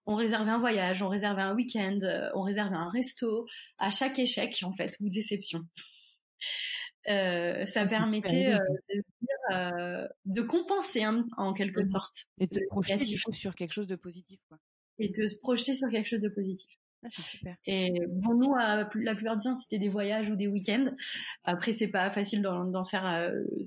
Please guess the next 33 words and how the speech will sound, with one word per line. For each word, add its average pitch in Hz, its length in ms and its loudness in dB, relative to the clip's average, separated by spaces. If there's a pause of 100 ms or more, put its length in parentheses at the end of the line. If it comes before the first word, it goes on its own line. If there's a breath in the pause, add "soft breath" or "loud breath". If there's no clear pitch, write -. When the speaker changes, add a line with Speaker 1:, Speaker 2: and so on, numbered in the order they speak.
(180)
Speaker 2:
<laughs> - 440 2
Speaker 1:
enfin, 180 80 0
on 175 60 0
peut 180 100 -4
pas 208 80 0
Speaker 2:
Avoir 196 160 4
le 196 60 4
budget. 180 260 -2 (100)
Speaker 1:
en - 60 -8
faire 208 240 -2
souvent, 262 300 2
hein. 220 120 4 (440 loud breath)
<laughs> 220 100 4
Voilà, 269 240 4
c'est - 160 0
ça. 247 220 0 (420 loud breath)
Mais, 208 380 4
euh, 185 520 2
mais 196 460 2
n'importe 233 460 -2
quoi, 196 180 -2
hein. 180 240 0
Même 196 200 4
une 208 160 4
sortie 214 440 -2
dans 196 160 2
la 185 100 2
nature, 202 480 -2
aller 190 160 0
faire 190 200 -2
une 185 120 0
rando, 202 680 -2
euh, 175 120 -6